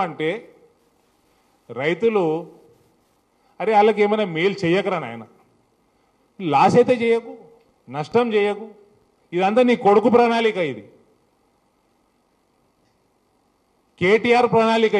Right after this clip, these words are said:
ఇది ఆయన మళ్ళా ఏడ ఎన్నుకుంటాడు, ఇక నాకేం తెలియనట్టు చెడ్డ పేరు వస్తా లయ్యకి, మంచి పేరు బ్రిడ్జ్ కడితే, హైదరాబాద్ ఆ బ్రిడ్జ్ కడితే ఓ ఫస్ట్ వస్తాడు Twitter, Twitter పిట్ట మీద. ఇగో ఈ, ఈ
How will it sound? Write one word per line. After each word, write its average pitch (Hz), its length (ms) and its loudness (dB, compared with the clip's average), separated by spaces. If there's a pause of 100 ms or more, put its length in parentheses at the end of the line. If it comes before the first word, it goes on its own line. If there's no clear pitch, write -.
ఇది 110 120 -16 (1300)
ఆయన 185 240 -2 (120)
మళ్ళా 226 240 6 (240)
ఏడ 220 100 4 (100)
ఎన్నుకుంటాడు, 208 500 4 (1200)
ఇక 147 200 -2
నాకేం 185 420 2
తెలియనట్టు 196 480 2 (540)
చెడ్డ 180 260 0
పేరు 220 180 6
వస్తా 226 200 2 (100)
లయ్యకి, 185 400 2 (680)
మంచి 170 320 -2
పేరు 220 220 6
బ్రిడ్జ్ 180 300 0
కడితే, 220 300 2 (680)
హైదరాబాద్ 214 480 0
ఆ 220 100 0
బ్రిడ్జ్ 185 200 -6 (100)
కడితే 214 300 0
ఓ 220 40 6 (120)
ఫస్ట్ 196 260 -2
వస్తాడు 208 280 0
Twitter, 180 220 -2 (320)
Twitter 165 320 -2
పిట్ట 165 240 -4
మీద. 117 140 -10 (1600)
ఇగో 175 200 2 (160)
ఈ, - 20 0 (220)
ఈ 202 40 0